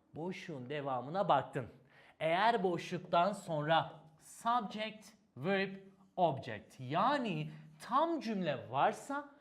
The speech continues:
o zaman sen o Antalya'yı bir yer olarak alabilirsin.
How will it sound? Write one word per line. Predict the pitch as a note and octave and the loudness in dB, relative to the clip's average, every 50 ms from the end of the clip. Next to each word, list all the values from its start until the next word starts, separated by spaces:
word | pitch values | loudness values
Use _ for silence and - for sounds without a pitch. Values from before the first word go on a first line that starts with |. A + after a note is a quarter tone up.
| - - - - - - | -20 -18 -16 -14 -4 0
o | B3 D#4+ F4 | 2 2 2
zaman | D#4+ E4 D4+ C#4 B3+ B3 A#3 A3+ | 2 2 0 2 2 0 0 -2
sen | - - A3+ A3 G#3 G3+ | -2 -2 0 0 0 0
o | F3+ F#3+ F#3+ E3+ | 0 -2 -2 0
Antalya'yı | F3 F#3 F3+ F3+ F3+ - F3 F3 E3 D#3+ D3+ D3 D3 D3 C3 | 0 -2 -2 -2 -4 -4 -4 -4 -2 -2 -2 -2 -4 -4 -4
bir | C#3+ D3+ C#3+ | -6 -6 -6
yer | C#3+ C#3 C#3+ D#3+ D#3 D#3 D3 D3 - | -6 -4 0 2 2 2 0 -2 -6
olarak | C3+ B2 B2 B2 B2+ A#2+ - - | -6 -6 -4 -4 -4 -6 -8 -10
alabilirsin. | B2+ A2+ A2+ G#2+ G2+ G#2+ G#2+ - - - A#2 G#2+ | -10 -8 -8 -8 -10 -10 -12 -12 -14 -16 -16 -16